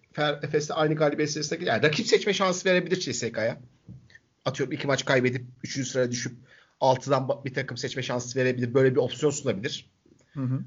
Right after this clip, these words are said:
Speaker 1: Ee, iki, Zenit'in de, e, işte atıyorum çok fazla kombinasyon olduğu için işte çok tahmin etmek kolay değil ama son hafta onların da rakip seçme şansı olabilir ya da playoff'a çıkma gibi bir şey olabilir. Yani, e, bence bu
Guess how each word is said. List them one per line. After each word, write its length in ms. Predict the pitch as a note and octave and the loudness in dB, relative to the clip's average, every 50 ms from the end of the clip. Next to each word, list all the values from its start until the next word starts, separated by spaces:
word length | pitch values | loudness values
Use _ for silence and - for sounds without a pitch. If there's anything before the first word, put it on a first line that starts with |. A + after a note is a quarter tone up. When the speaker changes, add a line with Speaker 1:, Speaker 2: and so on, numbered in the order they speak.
| - _ C3 | -6 _ 0
Speaker 1:
Ee, 340 | B2+ B2+ B2+ B2+ B2+ C#3 - _ _ - | 0 2 2 2 2 2 0 _ _ -14
iki, 380 | - - - A3 A#3+ G#3 - - | -6 0 4 4 4 4 2 0
Zenit'in 460 | C#3+ C3 E3+ G3 G3 F#3+ - F3+ F3 | 0 4 6 6 6 4 2 0 4
de, 300 | G#3 A#3+ A#3+ G#3+ - - _ - | 4 4 4 4 0 -6 _ -8
e, 380 | - C#3 B2 B2 B2 B2 C3 | -6 -4 -2 -2 -2 -4 -4
işte 420 | B2 B2 - - D3+ C#3+ B2+ - - _ _ _ _ _ - | -6 -8 -6 -2 -2 -2 -2 -2 -8 _ _ _ _ _ -16
atıyorum 340 | C3 - - D3+ B2 B2 B2 - - - - - _ - - - - | -12 -8 -6 -4 -4 -6 -8 -12 -16 -18 -18 -18 _ -20 -18 -8 -2
çok 240 | - G#3 F#3 - | 0 0 0 2
fazla 320 | - G3+ D#3+ D3 D3 D3 D3 | 2 4 4 4 2 0 -4
kombinasyon 500 | - D#3+ D3+ D#3 D3 C#3+ - - D#3 D3 | -4 -4 -4 -2 -4 -4 -6 -6 -8 -6
olduğu 120 | D3+ D3+ | -6 -8
için 300 | - - E3 D3+ D3 - _ - | -8 -8 -8 -8 -10 -12 _ -14
işte 260 | C#3 - - D#3 D3+ D3+ D3 - | -14 -10 -6 -6 -8 -8 -10 -14
çok 200 | - D#3+ - - | -16 -16 -10 -6
tahmin 220 | E3+ D#3+ D#3 D#3 | -4 -2 -2 -2
etmek 220 | D#3 D#3 D3+ D3+ - | -4 -6 -10 -8 -4
kolay 260 | E3 D#3 D3+ D3+ D3+ | 0 0 0 0 0
değil 160 | E3+ G3+ B3+ | 0 0 0
ama 220 | C4 F#3 A2+ - - - - _ _ | 0 0 -2 -6 -10 -20 -20 _ _
son 260 | - - - A3 A3 | -8 -2 0 2 2
hafta 240 | G3+ F3 D#3 - - | 2 2 0 2 2
onların 260 | A3 A3 A#3+ B3+ A#3+ | 4 6 6 6 6
da 80 | A#3+ G#3+ | 6 4
rakip 220 | F3 - D3 - | 4 2 -2 -8
seçme 260 | - C#3+ B2+ - B2 | -10 -10 -8 -8 -8
şansı 340 | - - A#2+ A#2 A#2+ A#2+ B2 | -8 -6 -8 -8 -8 -8 -8
olabilir 200 | B2+ C3+ G3 A#3 | -8 -6 -4 -2
ya 100 | A3 G#3 | -2 -2
da 100 | G#3+ - | -2 -4
playoff'a 300 | - F#3+ G3 F3+ F#3+ F#3 | -2 -2 0 0 0 -2
çıkma 240 | - - - F#3 F3+ | -4 -6 -8 -8 -8
gibi 200 | F3+ E3 D#3 E3 | -8 -10 -10 -10
bir 60 | D#3+ | -8
şey 160 | - - F3+ | -2 0 0
olabilir. 320 | C#3 A#2+ G#2+ G2+ A#2 A2+ C3+ | 2 2 0 -2 -2 0 2
Yani, 280 | D3+ D3+ D3+ D#3 D3+ - - - - _ _ _ _ _ - | 4 4 2 2 -2 -8 -12 -20 -20 _ _ _ _ _ -4
e, 160 | B2+ B2+ B2 | -2 0 4
bence 340 | D3 E3+ G3+ G#3 A3 A3 - - | 4 4 4 4 2 0 -2 -2
bu 180 | D#3+ D#3+ - | -8 -16 -18